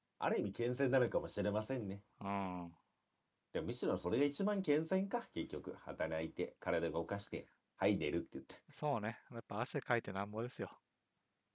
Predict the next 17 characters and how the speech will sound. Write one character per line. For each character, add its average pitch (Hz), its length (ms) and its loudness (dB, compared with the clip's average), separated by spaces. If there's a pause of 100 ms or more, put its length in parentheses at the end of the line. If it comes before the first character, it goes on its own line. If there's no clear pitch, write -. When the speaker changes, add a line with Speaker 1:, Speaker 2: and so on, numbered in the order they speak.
(100)
Speaker 1:
ね。 131 280 -2 (100)
Speaker 2:
う 120 40 -10
ん。 92 220 -10 (1600)
Speaker 1:
ま 104 120 -2
あ、 80 40 -2
そ - 140 -12
れ 76 80 0
は 73 100 -2
そ 95 160 -4
う - 20 -4
な 165 80 -8
ん 151 60 -8
で 98 100 -4
す 87 140 -6
わ。 85 80 -4 (2000)
ま 349 100 2
あ、 - 40 4